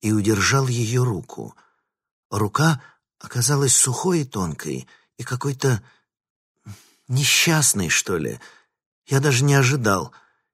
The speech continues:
и побоялся сжать ее очень сильно. Джоан было дернулась. «Ах ты, приблудный вилан! Пусти, негодяй!» Но я не мог ее отпустить, она была вне себя. Она бы ударила Хью, а тот бы не увернулся.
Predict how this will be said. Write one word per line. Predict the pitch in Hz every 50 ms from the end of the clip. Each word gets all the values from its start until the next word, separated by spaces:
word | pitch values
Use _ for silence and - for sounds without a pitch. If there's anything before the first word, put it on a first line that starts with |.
| _ _ _
и | - 120 139 127
побоялся | - - 131 120 147 156 160 165 143 113 92 - - 104
сжать | 92 92 92 123 120 101 - 110
ее | 107 107 107
очень | 104 101 - 113 110
сильно. | 104 - - - 101 78 73 67 64 65 64 - - _ _ _ _ _ _ _ _ _ _ _ _ _ _ 95
Джоан | 92 - 127 139 143 139 131 120
было | 127 131 131 135
дернулась. | 123 113 139 147 123 95 90 90 87 87 87 85 - - - - - _ _ _
«Ах | - 220 - -
ты, | - - 220 180 131 - _ _ _
приблудный | - 240 240 226 160 180 269 285 277 269 226 143 117 175 233 214 226
вилан! | 208 180 254 262 262 269 247 202 127 107 110 101 - - - - _
Пусти, | - 262 - - - - - 285 262
негодяй!» | 214 180 160 180 175 160 147 165 135 101 90 85 - - - _ _ _ _ _ _ -
Но | 117 117
я | 120 135
не | 135 135
мог | 135 147 151 131 127 -
ее | 104 101 95
отпустить, | 92 - - - 110 - - - 95 82 - -
она | 80 90 110 123
была | 117 120 120 131 131
вне | 101 101 123 120
себя. | - - - 143 131 143 139 113 87 - - - - _ _ _ _ _ _ _
Она | _ 127 123 147 147
бы | 135 139
ударила | 143 147 139 160 156 151 143 135 139 135
Хью, | 127 - - 151 160 190 175
а | 123 120
тот | - 170 165 147
бы | 143 147
не | 147 151 156
увернулся. | 156 151 143 151 143 143 135 123 113 107 98 - - 113 101 90 -